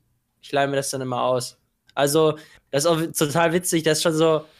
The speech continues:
zu so einem Running Gag geworden. Die Leute, es immer irgendjemand sch-, kommentiert, sobald ich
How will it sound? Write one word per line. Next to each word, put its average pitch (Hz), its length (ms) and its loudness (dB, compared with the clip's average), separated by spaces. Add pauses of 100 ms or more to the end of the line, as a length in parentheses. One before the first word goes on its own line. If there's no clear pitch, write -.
(260)
zu - 160 -8
so 156 80 4
einem 147 200 -2
Running 175 340 0
Gag 147 220 0
geworden. 143 540 0 (500)
Die 151 160 -4
Leute, 180 720 2 (400)
es 160 340 -4
immer 233 440 4
irgendjemand 214 680 0
sch-, - 340 -8
kommentiert, 190 540 -2
sobald 180 400 0
ich - 160 -12